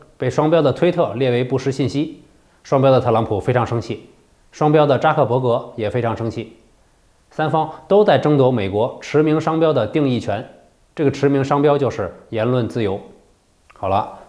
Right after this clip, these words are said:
做视频不易，很多人都在催我出汇丰的下集，我们现在正在全力赶制中，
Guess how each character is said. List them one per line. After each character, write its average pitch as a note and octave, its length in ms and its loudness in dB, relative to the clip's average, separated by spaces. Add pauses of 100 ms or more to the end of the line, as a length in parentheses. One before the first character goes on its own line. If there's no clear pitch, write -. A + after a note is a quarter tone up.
(140)
做 D3+ 180 4
视 C#3+ 160 2
频 C#3+ 220 2
不 C3+ 100 2
易， - 260 -2 (360)
很 A2 120 -6
多 D3+ 140 4
人 D3 140 4
都 D#3 100 4
在 C#3 140 4
催 D3 180 0
我 B2+ 160 2
出 - 180 -2
汇 C#3+ 240 0
丰 D#3 200 -2
的 A#2 120 2
下 C3 220 0
集， G2 220 -8 (480)
我 G#2+ 80 -8
们 A2 80 -4
现 D3 120 -2
在 C3+ 120 2
正 C3+ 120 -2
在 A#2+ 140 2
全 G#2+ 320 -4
力 C3+ 160 2
赶 E2+ 180 -4
制 G#2 140 -4
中， C3 160 -2